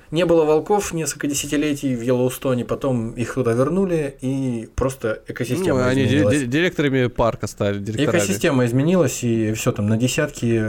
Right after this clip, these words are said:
Speaker 1: разных видов животных и растений это повлияло, появление десяти, там, двадцати, тридцати волков. Так что я думаю, что муравьёв чуточку побольше, хотя бы по биомассе, просто, чем там десять волков. Поэтому,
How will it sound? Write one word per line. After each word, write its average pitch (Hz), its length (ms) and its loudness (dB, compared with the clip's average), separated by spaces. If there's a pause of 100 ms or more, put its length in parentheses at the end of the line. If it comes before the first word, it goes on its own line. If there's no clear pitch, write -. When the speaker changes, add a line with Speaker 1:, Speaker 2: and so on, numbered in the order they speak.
(100)
Speaker 1:
разных 110 360 -2
видов 117 200 -2
животных 117 360 0
и 123 40 -2
растений 104 360 -2
это - 100 -8
повлияло, 101 460 -4
появление 107 460 -2
десяти, 104 440 -8
там, 98 180 -4
двадцати, 104 440 -4
тридцати - 340 -8
волков. 101 420 -6
Так 113 200 -8
что 104 340 -8 (1400)
я 123 200 4
думаю, 135 280 2
что 123 560 0
муравьёв 139 460 0
чуточку - 340 -6
побольше, 135 420 -2
хотя 107 200 -4
бы - 60 -12
по 107 160 -2
биомассе, 113 560 0
просто, - 280 -8
чем 98 300 -6
там 95 220 -8
десять 113 240 -2
волков. 107 500 -4 (1300)
Поэтому, 107 760 -2